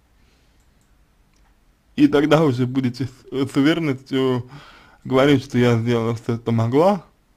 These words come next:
да, но я либо там не успела, либо что-то ещё. Либо будете продолжать действовать так же, обвинять своего ребёнка в том, что он плохой, ну и, по сути, каждый по итогу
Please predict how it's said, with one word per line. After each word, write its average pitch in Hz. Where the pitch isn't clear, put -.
да, 139
но 127
я 123
либо 123
там 120
не 135
успела, 180
либо 117
что-то 123
ещё. 117
Либо 120
будете 117
продолжать 117
действовать 113
так 180
же, 185
обвинять 117
своего 120
ребёнка 120
в -
том, 120
что 117
он 113
плохой, 180
ну 147
и, 165
по 127
сути, 170
каждый 156
по 117
итогу 113